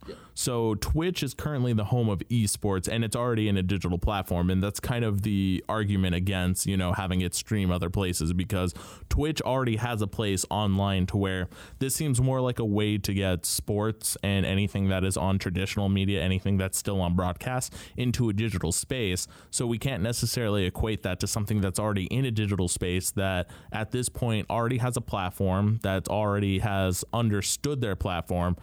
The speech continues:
Speaker 2: and people know that you go there for this specific type of content as well, to where if anything, if they throw it on Netflix, they're just gonna, you know, throw it on. Netflix isn't the right demographic either.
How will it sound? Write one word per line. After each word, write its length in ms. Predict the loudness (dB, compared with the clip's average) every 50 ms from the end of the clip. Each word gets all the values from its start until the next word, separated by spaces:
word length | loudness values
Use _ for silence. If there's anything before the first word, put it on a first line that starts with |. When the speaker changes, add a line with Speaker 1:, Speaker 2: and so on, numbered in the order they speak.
| -10 -20 -16 -8
Speaker 2:
and 200 | -4 -2 -2 0
people 260 | 0 0 0 0 2 2
know 220 | 2 2 2 2
that 160 | 2 0 0
you 180 | 0 2 0 0
go 300 | 0 0 0 2 2 2
there 80 | 2 2 0 0 -2
for 160 | -2 -2 -2
this 240 | -2 0 -2 -2 -2
specific 500 | -2 -4 -2 -2 -2 -2 -2 -2 -4 -4
type 200 | -4 -4 -4 -4
of 60 | -2
content 420 | 0 0 0 0 0 0 0 0
as 120 | 0 0 0
well, 300 | 0 0 0 0 -2 -4 -10 -18 -18 -10 -4
to 120 | -2 0
where 200 | 0 0 0 0
if 260 | 0 0 0 0 0 0
anything, 420 | -2 0 0 0 -2 -2 -2 -2
if 140 | -2 -2 -2
they 120 | -2 -4
throw 300 | -4 -2 -2 0 0 2
it 80 | 2 2
on 160 | 2 2 4
Netflix, 500 | 2 2 0 0 0 0 0 0 0 0
they're 140 | 0 0 0
just 240 | 0 0 -2 -2 -2
gonna, 280 | -2 0 0 0 0 -2 -4 -8 -8 -2
you 200 | 0 2 2 2
know, 240 | 2 2 2 0 -2 -4 -6 -4
throw 200 | -2 0 2 2
it 60 | 2
on. 220 | 0 0 -2 -4 -6 -8 -10 -18 -18 -6 -2
Netflix 420 | 0 0 0 0 -2 -4 -2 0 0
isn't 220 | 0 2 2 2
the 100 | 2 2
right 160 | 0 0 0
demographic 600 | 0 0 -2 0 0 -2 -2 -4 -2 -4 -2 -2 0
either. 360 | -2 0 0 0 -2 -4